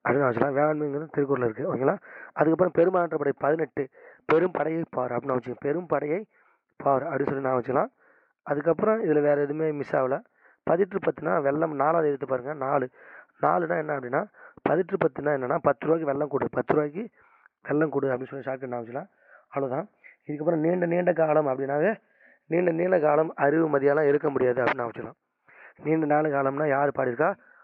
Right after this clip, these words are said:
அறிவு மதியோடு இருக்க முடியாது அப்படின்னு வச்சுக்கலாம். அறிவு மதியோட இருக்க முடியாது. தொன்மைனா தெரியும், பழமை பெருமை அப்படின்னு சொல்லுவாங்க. அதாவது இடப்புறம், இடது பிளஸ் புறம்,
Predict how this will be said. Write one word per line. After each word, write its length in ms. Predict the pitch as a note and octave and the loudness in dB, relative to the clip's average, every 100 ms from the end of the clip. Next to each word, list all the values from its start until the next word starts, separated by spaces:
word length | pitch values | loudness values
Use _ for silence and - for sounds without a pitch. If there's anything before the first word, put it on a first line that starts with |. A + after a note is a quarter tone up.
| _ | _
அறிவு 560 | - C#3 E3 F3 D#3+ C3+ | -4 0 2 0 2 2
மதியோடு 380 | D3 E3 F3+ | 2 2 2
இருக்க 220 | D3+ C#3+ D3 | 0 -4 -4
முடியாது 340 | C3 B2+ A#2+ | 0 2 2
அப்படின்னு 200 | A#2 B2 | 0 -2
வச்சுக்கலாம். 220 | A#2 A#2+ | -4 -6
அறிவு 440 | C3 C#3 D3+ D3 A#2+ | -2 0 0 0 0
மதியோட 440 | C3 C#3 D3 G#3+ - _ _ _ _ _ _ _ | 0 0 0 0 -4 _ _ _ _ _ _ _
இருக்க 220 | - D#3 E3 | -14 -8 -6
முடியாது. 320 | C#3+ C#3 C#3 | -4 -4 -4
தொன்மைனா 400 | D#3+ E3 E3+ D#3+ | -4 -2 -2 -2
தெரியும், 300 | D3 C#3+ D#3 | -4 -4 -4
பழமை 300 | D3 C#3 C#3+ | -4 -4 -4
பெருமை 280 | C#3 C#3+ C#3 | -6 -6 -6
அப்படின்னு 180 | B2 - | -8 -8
சொல்லுவாங்க. 300 | B2 C3+ G3 _ _ _ _ | -10 -8 -10 _ _ _ _
அதாவது 260 | - D#3+ E3 | -2 2 2
இடப்புறம், 440 | D#3 E3+ D#3 D3+ | 2 2 2 0
இடது 220 | C#3+ C#3+ D3 | -2 -4 -6
பிளஸ் 300 | C#3+ C3 _ | -8 -10 _
புறம், 180 | D3 | -8